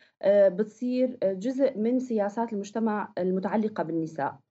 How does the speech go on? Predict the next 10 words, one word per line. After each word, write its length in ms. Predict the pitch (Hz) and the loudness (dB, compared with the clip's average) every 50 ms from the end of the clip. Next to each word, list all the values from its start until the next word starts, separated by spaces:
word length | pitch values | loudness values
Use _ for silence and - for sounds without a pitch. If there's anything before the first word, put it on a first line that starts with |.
| _ - - - - _ _ - | _ -20 -20 -20 -20 _ _ 2
آه، 80 | 202 208 | 2 4
ليش 300 | 214 254 320 330 - 339 | 4 4 2 2 0 -2
نحن 180 | - - 311 | 0 0 0
استقصدنا 600 | 302 302 - 262 - - - 285 254 277 277 - | -2 -2 -6 -10 -10 -4 -4 -2 -2 -2 -2 -2
أنه 120 | 240 240 226 | -2 -2 -2
نستخدم 640 | 226 226 226 - 254 254 254 214 226 226 233 208 | -2 -2 -4 -6 -10 -8 -6 -4 -2 -2 -2 -2
الشخص 360 | - 202 - 262 254 - - | -4 -6 -6 -8 -10 -10 -10
السياسي؟ 600 | 269 254 - 240 247 240 247 247 - 233 247 262 | -12 -6 -2 -2 0 0 -2 -4 -4 -4 -4 -2
أولًا 440 | - - 285 349 349 339 311 302 311 | 0 0 2 2 4 4 4 4 4
لأنه، 640 | 294 247 202 - - 233 233 233 220 214 208 208 | 4 2 2 0 0 0 2 2 2 2 0 0